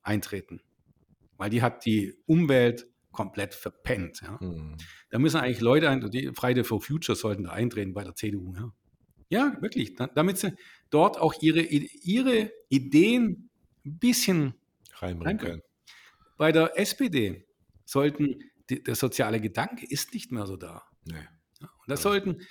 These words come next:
Speaker 1: vielleicht aus dem, aus dem, aus dem, aus dem Eck, wenn, wenn welche wirtschaftlich und auch, ähm, das Bereich soziale oder linke, linke Politik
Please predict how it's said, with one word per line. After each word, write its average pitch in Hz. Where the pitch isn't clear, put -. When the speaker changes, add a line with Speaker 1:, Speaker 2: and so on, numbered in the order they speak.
Speaker 1:
vielleicht 160
aus 151
dem, 135
aus 123
dem, 117
aus 110
dem, 101
aus 98
dem 107
Eck, 123
wenn, 117
wenn 110
welche 107
wirtschaftlich 135
und 107
auch, 104
ähm, 92
das -
Bereich 92
soziale 107
oder 98
linke, 127
linke 123
Politik 120